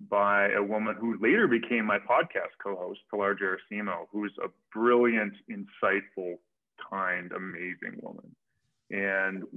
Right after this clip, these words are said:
I'd never heard of it before. I wasn't really even particularly interested in, like, typing systems 'cause I'm a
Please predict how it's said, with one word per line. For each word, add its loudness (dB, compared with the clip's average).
I'd 4
never 0
heard -4
of -6
it -4
before. -4
I 6
wasn't 2
really 4
even -6
particularly -6
interested -2
in, -4
like, -2
typing -2
systems -10
'cause -8
I'm -4
a -6